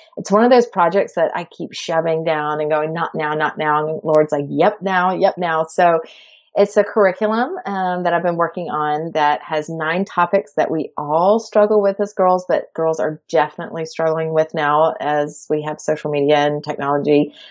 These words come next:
But the topics are, um, I can't name all of them, but technology, emotions, bodies, and it's a mother-daughter program. So I really wanted moms and daughters to be able to get in the,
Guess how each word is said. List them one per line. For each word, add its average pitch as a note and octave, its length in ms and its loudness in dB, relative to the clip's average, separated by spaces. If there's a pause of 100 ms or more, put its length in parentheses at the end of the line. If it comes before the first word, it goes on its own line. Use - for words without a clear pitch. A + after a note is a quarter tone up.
(140)
But - 160 2
the D#3 80 6
topics F3+ 460 -2
are, D#3 360 2
um, D3 220 -6
I D3+ 80 -6
can't - 220 -16
name C#3 160 -10
all B2 180 -6
of B2 80 -16
them, C3+ 80 -10
but C3 160 -4
technology, F3+ 560 2
emotions, D#3 640 -2
bodies, D3 480 0
and D#3 180 -10
it's D3+ 140 -6
a D#3+ 60 -10
mother-daughter D#3 720 2
program. G2 440 -6
So - 180 -2
I D3 160 2
really G3 340 4
wanted E3 320 0
moms D#3 400 -4
and E3 100 -8
daughters D3+ 280 0
to - 80 -20
be D#3+ 40 0
able D3+ 120 0
to D#3 80 -2
get D3+ 320 2
in D3+ 120 -8
the, D3 140 -8